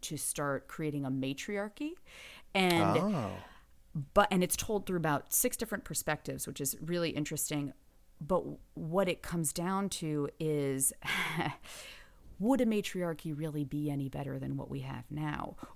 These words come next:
Speaker 1: Or
Speaker 2: Mm.
Speaker 1: is it just human tendency to want power? Whoever
Speaker 2: Yeah.
Speaker 1: has the power to continue wielding it and to wield it in some ways that are responsible and other ways that are terribly irresponsible.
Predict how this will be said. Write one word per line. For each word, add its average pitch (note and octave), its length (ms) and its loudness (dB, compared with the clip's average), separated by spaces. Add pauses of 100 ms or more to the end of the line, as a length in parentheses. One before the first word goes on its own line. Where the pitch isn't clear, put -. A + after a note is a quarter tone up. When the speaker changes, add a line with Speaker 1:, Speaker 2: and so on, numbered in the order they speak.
(120)
Speaker 1:
Or D3+ 260 6
Speaker 2:
Mm. G#2 80 -6
Speaker 1:
is D3+ 180 -2
it C#3 140 -4
just D3+ 300 -2
human D#3 840 -2 (280)
tendency D3 920 0
to - 120 -4
want C3+ 420 -6
power? - 440 -12 (720)
Whoever F3 420 6
Speaker 2:
Yeah. D#3 80 2
Speaker 1:
has D#3+ 420 6
the D3+ 80 -2
power C#3 400 2
to C#3 180 -6
continue C#3+ 540 0
wielding C#3 640 2
it B2+ 220 -2
and C#3 180 0
to C#3+ 120 -6
wield C#3 340 0
it C#3 120 -2
in C#3+ 160 0
some D3+ 320 0
ways D3 240 0
that C3+ 120 -2
are C3+ 80 0
responsible C3 600 -2
and B2+ 100 -4
other B2 200 -4
ways A#2+ 180 -4
that B2+ 100 -8
are B2 60 -2
terribly B2+ 480 -6
irresponsible. - 920 -8